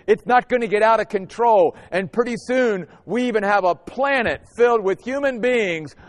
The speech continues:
that sin has taken over their lives. They're not in control anymore. Sin is in control. They're, they, they are totally dominated and enslaved to something in their life.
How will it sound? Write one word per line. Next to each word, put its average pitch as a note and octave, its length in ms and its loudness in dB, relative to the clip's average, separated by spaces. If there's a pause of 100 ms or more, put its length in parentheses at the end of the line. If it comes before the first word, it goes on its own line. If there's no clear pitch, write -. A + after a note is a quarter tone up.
(140)
that G3+ 260 2
sin C4+ 460 -2
has G3 320 -2
taken A#3+ 500 -2
over A#3 380 0
their A3 300 -2
lives. E3+ 840 0 (280)
They're B3+ 200 4
not C4+ 220 4
in G#3 160 -2
control F3 540 0
anymore. E3 560 0 (340)
Sin C4+ 220 2
is F3 160 -2
in C#3 180 -6
control. B2 680 -2 (960)
They're, G#3+ 280 4
they, B3 480 2
they A#3 260 2
are G#3 120 0
totally C#4 760 0 (300)
dominated F#3+ 1040 2 (200)
and G#3 160 0
enslaved G3+ 840 2
to G3+ 80 -2 (120)
something A3 460 -2
in G3 100 -6
their F#3+ 220 -2
life. F3+ 320 0